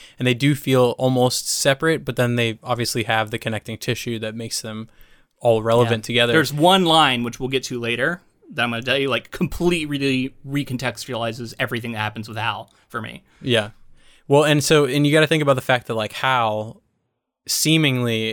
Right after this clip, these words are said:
Speaker 1: is n-, in no way connected to the monolith. So there's almost two antagonists or, or sort of other forces that the,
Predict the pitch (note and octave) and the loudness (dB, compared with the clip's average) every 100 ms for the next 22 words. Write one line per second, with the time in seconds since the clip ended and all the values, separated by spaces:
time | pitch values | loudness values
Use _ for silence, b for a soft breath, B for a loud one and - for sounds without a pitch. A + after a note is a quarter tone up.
0 | - B2+ A#2 - - B2+ B2 B2+ B2+ D#3 | -2 -2 -2 -4 -8 -8 -2 2 4 4
1 | D3 D3 C3+ A#2 - A#2 - B2+ A2+ G#2+ | 4 2 0 -4 -2 -4 -2 -2 0 0
2 | A2+ G#2+ - - _ - - B2+ B2+ C#3+ | 0 -2 -8 -18 _ -6 0 4 4 4
3 | D3 - - C#3+ B2+ A#2+ A#2 A#2 A2+ A2+ | 0 -2 -2 0 0 0 -2 -2 -4 -4
4 | - G#2 G#2+ - A2+ A2 - A2+ A2 - | -4 -6 -8 -8 -10 -8 -6 -6 -6 -6
5 | C3 A#2+ - B2 A#2 - A#2 A2 A2 A2+ | -4 -4 -4 -8 -6 -6 -6 -8 -8 -6
6 | A2+ | -6